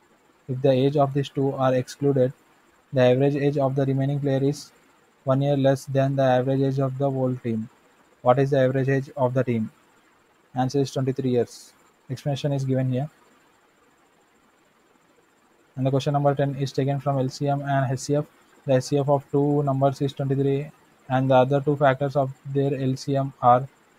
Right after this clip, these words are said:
thirteen and fourteen. The larger of two numbers is three thirty-two. Explanation is given here. And the question number eleven is taken from pipes and cisterns.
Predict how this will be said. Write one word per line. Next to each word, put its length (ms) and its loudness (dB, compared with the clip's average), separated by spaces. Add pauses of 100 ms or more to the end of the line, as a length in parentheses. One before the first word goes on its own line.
(140)
thirteen 260 2
and 220 0
fourteen. 460 -2
The 100 -2
larger 300 4
of 280 4
two 140 -2
numbers 400 -2
is 300 -2 (500)
three 160 -2
thirty-two. 420 2 (100)
Explanation 440 -4
is 100 -4
given 240 -2
here. 260 -4 (2750)
And 120 -2
the 60 0
question 240 -2
number 180 2
eleven 200 2
is 120 -4
taken 240 -2
from 200 0
pipes 320 0
and 160 -2
cisterns. 540 -4